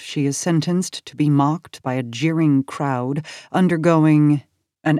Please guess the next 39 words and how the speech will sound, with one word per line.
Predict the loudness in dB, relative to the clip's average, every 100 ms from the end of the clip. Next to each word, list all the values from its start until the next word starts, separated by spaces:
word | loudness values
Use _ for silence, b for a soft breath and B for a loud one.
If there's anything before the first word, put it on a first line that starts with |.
| 0
agony | -2 0 -2 -2
from | -2 -2
every | 0 -2
footstep | -6 -4 -4 -4 -6 -6 -6 _
of | -10 -6 -2
those | 0 0 -2 -4
that | -8 -8
thronged | -10 -4 -2 0 2 0 -4
to | -10
see | -6 -4
her, | -4 -4 -6 -8 _ -6
as | -2
if | -2
her | -4 -8
heart | -8 -6 -4 -4 -4
had | -4
been | 0 0
flung | -2 -6 -2 2 2
into | 0 -2
the | -2
street | -6 -4 0 0 -2 -8
for | -4
them | 0 2
all | 0 -2
to | -4
spurn | -10 -10 -6 -2 0 0 0
and | -2
trample | -6 -6 -4 -4 -6
upon. | -6 -6 -4 -4 -6 _ _ _ _ _ _ _ _ _
After | -8 -4
that, | -2 -2 -2 -8 -18 -20
she | -10 -2
must | -2 -2 -4
wear | -4 -2 -4
a |
scarlet | -6 -8 -6 -6 -6 -8
A | -6 -6 -6 -10 -14 _
for | -6 -6
adulterer, | -2 -2 -2 -6 -10 -10 -12